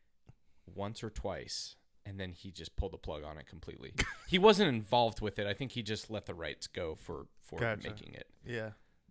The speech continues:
Speaker 1: But, oh my gosh, it's painful. The one good way to watch it is, you know the Mystery Science Theater three thousand guys?
Speaker 2: Yeah, yeah, yeah.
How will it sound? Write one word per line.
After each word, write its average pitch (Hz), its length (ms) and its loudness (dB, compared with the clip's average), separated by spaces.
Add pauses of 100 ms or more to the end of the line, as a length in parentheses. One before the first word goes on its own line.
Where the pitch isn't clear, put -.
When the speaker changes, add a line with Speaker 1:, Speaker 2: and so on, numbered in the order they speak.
(100)
Speaker 1:
But, - 460 -12
oh 95 160 -4
my - 180 -10 (100)
gosh, - 220 -12
it's - 100 -18
painful. - 400 -4 (240)
The 123 100 0
one 135 260 6
good 160 200 6
way 113 160 6
to 101 60 2
watch 98 320 2
it 95 100 -2
is, 98 240 -4
you 117 60 2
know 113 140 6
the 110 60 2
Mystery 104 300 0
Science 104 300 -2
Theater 101 260 0
three 101 200 -2
thousand 98 400 0
guys? 107 360 -2 (160)
Speaker 2:
Yeah, 131 200 2
yeah, 117 60 0
yeah. 110 180 -4